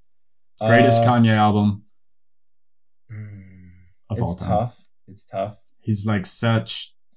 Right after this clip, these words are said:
Speaker 1: like, it's like a
Speaker 2: Personally
Speaker 1: different genre every album.
Speaker 2: Yeah, you're gonna get judged no matter what album you put out.
Speaker 1: Mm-hmm.
Speaker 2: But I think maybe all time, I kinda like, uh, My Beautiful Dark Twisted Fantasy.
Speaker 1: Hmm,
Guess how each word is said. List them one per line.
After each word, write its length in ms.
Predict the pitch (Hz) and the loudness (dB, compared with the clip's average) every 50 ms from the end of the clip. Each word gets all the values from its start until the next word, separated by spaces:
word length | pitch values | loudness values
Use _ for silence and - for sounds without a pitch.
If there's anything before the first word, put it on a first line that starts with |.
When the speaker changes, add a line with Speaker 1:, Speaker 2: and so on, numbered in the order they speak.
| _ _ - | _ _ -8
Speaker 1:
like, 160 | 101 101 92 | -6 -4 -4
it's 140 | 110 104 - | -4 -2 0
like 140 | 117 110 92 | 0 0 0
a 40 | |
Speaker 2:
Personally 220 | 101 92 90 82 - 107 | 0 -2 -2 -2 -2 -2
Speaker 1:
different 280 | 104 - 120 104 92 87 | -2 0 0 -2 -2 -2
genre 540 | 85 85 90 90 101 110 98 87 85 85 87 | -4 -4 -2 -2 0 0 0 -2 -2 -4 -6
every 220 | 87 85 90 85 | -4 -4 -4 -4
album. 400 | 85 92 104 90 87 85 85 85 - _ - - - - _ _ - | -2 -4 -4 -4 -6 -10 -12 -14 -16 _ -20 -20 -20 -20 _ _ -8
Speaker 2:
Yeah, 500 | 107 107 101 98 98 98 95 95 95 - | -6 -4 -2 0 0 0 -2 -4 -6 -10
you're 140 | - 113 120 123 | -6 -6 -4 -4
gonna 120 | 131 123 113 104 | -2 -2 -4 -4
get 60 | 87 | -4
judged 380 | - 95 95 90 95 - - 143 | -4 -6 -6 -6 -8 -12 -14 -12
no 80 | - | -12
matter 240 | 90 90 87 90 87 | -10 -10 -12 -12 -12
what 180 | 90 87 82 82 | -12 -12 -12 -12
album 360 | 82 85 - - 87 85 85 | -12 -16 -18 -20 -20 -20 -20
you 80 | 82 - - - _ | -20 -20 -20 -20 _
put 60 | - | -20
out. 260 | - - _ _ - _ _ _ 90 90 85 - 82 | -20 -20 _ _ -20 _ _ _ -8 -8 -6 -8 -8
Speaker 1:
Mm-hmm. 80 | 85 85 - | -10 -10 -10
Speaker 2:
But 60 | 120 | -10
I 40 | 131 | -10
think 280 | - 190 202 233 - - _ _ - | -10 -12 -14 -14 -14 -18 _ _ -10
maybe 340 | 113 120 135 143 147 147 - | -8 -8 -6 -6 -8 -10 -8
all 240 | 104 104 113 123 120 | -6 -6 -6 -6 -10
time, 400 | - - 98 104 113 123 131 127 - | -12 -16 -12 -10 -10 -10 -10 -12 -16
I 80 | 117 113 113 - _ | -18 -18 -18 -16 _
kinda 200 | 143 147 156 165 | -16 -16 -16 -18
like, 280 | 165 160 160 151 147 147 _ _ _ - | -20 -20 -20 -20 -20 -20 _ _ _ -18
uh, 400 | 123 123 123 120 120 123 120 117 123 | -16 -14 -14 -14 -14 -14 -16 -16 -14
My 160 | 120 120 120 | -14 -14 -14
Beautiful 560 | 117 120 127 127 127 120 _ - 123 120 120 120 | -12 -14 -14 -16 -16 -16 _ -14 -14 -14 -14 -14
Dark 200 | - 117 117 117 - | -14 -14 -14 -14 -16
Twisted 260 | - 120 117 - 117 117 - | -18 -18 -18 -18 -20 -20 -20
Fantasy. 340 | - 120 131 123 - _ - - - _ _ _ _ _ _ | -18 -18 -18 -20 -20 _ -20 -20 -20 _ _ _ _ _ _
Speaker 1:
Hmm, 160 | 110 101 | -8 -8